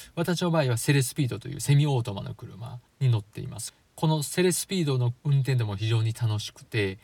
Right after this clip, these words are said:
飽きずに、もう一年以上飽きずにずっと乗ってるんですけど、まあ、そういうふうなね、ちょっと一般の人が見たらマニアックな車種の車を乗ってるという共通点があって、非常に嬉しかったことがありました。それで早速今週のテーマ、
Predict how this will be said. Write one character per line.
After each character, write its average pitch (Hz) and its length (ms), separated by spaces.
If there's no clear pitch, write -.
飽 120 140
き 131 100
ず 113 100
に、 98 140
も 107 120
う 107 40
一 110 140
年 107 240
以 101 80
上 - 280
飽 117 80
き - 100
ず 101 140
に 92 100
ず 104 100
っ - 40
と 98 120
乗 90 120
っ 98 40
て - 160
る 92 100
ん 87 40
で 95 100
す - 120
け - 80
ど、 113 240
ま 160 80
あ、 - 20
そ 147 120
う - 20
い 143 40
う - 20
ふ 127 60
う - 20
な - 140
ね、 95 200
ち - 80
ょ 165 40
っ - 60
と - 220
一 127 200
般 131 100
の 123 140
人 117 140
が 101 120
見 147 100
た 160 120
ら 110 60
マ 104 160
ニ 113 100
ア 107 60
ッ - 20
ク - 180
な 98 220
車 120 140
種 113 140
の 95 120
車 104 240
を - 20
乗 98 120
っ 101 40
て - 160
る 104 100
と - 120
い - 100
う 120 80
共 110 240
通 104 160
点 95 140
が 95 60
あ - 20
っ 95 40
て、 95 100
非 98 40
常 101 120
に 95 100
嬉 95 240
し - 40
か - 100
っ - 120
た - 220
こ - 140
と 107 100
が 117 220
あ 107 60
り 92 100
ま 113 120
し - 80
た。 - 140
そ - 140
れ 170 60
で 143 60
早 123 140
速 143 400
今 139 220
週 110 140
の 98 120
テ 101 140
ー - 100
マ、 - 140